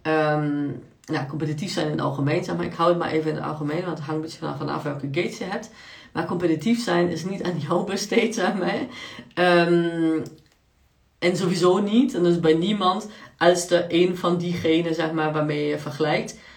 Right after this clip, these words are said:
eh, of jij, zeg maar, je als loser voelt, of die ander zich als loser voelt, ja. Dat is voor niemand, zeg maar, de bedoeling. Ehm, eh, ook niet vanuit je design of vanuit dit centrum. Maakt niet uit of je dat wit hebt of, eh,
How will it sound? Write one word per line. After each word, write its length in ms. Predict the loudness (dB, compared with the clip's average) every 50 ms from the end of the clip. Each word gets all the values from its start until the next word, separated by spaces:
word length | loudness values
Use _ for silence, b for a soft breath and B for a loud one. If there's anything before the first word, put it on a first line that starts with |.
| B B B B
eh, 300 | 0 2 2 4 4 4 2 0 -2 -6 -4
of 180 | 0 0 2 2
jij, 360 | 4 4 4 6 6 4 2
zeg 140 | 2 -2 0
maar, 120 | 0 2
je 160 | 2 2 2 0
als 140 | 0 -2
loser 320 | 0 2 2 2 2 2 0
voelt, 280 | 0 0 0 0 0
of 180 | 0 0 0 0
die 160 | 0 -2 -2
ander 240 | 0 0 0 0 0
zich 180 | -2 -2 -4 -4
als 180 | -6 -6 -4
loser 280 | -4 -2 -2 -2 -2 -4
voelt, 280 | -6 -6 -6 -6 -4
ja. 180 | -4 -2 -2 -2
Dat 180 | 0 0 -2 -2
is 140 | -4 -6
voor 420 | -6 -4 -2 -2 -2 -2 -4 -8 -6 -2
niemand, 580 | 0 4 6 6 6 6 4 0 0 -2 -2
zeg 120 | -4 -2 -2
maar, 100 | 0 0
de 80 | 0
bedoeling. 480 | -2 -2 -2 -2 -2 -2 -2 -6 -6 -8 B B B B B B B B B
Ehm, 680 | 0 4 4 6 6 6 4 2 2 0 0 0 -2 -2 -4 -6 -8 -10 -12 -8
eh, 240 | -6 -4 -2 0
ook 100 | -2 -2
niet 160 | -2 -2 -4 -2
vanuit 260 | -2 0 0 2 2
je 80 | 0
design 480 | 0 0 0 0 0 2 2 0 0 -2
of 140 | -4 -6 -4
vanuit 260 | -2 0 0 2 0
dit 160 | 0 -2 -2
centrum. 420 | -2 -4 -4 -4 -4 -4 -6 -6 -8 B B B B B B
Maakt 320 | B 2 4 4 4 4 0
niet 160 | -2 -2 0
uit 240 | 2 2 2 2 0
of 100 | -4 -6
je 60 | -4
dat 320 | -2 -2 -4 -4 -6 -14 -12
wit 320 | -8 -6 -4 -4 -4 -2 -2
hebt 240 | -4 -6 -6 -8
of, 260 | -10 -10 -10 -10 -12 -20 -18 _
eh, 120 | -8 -6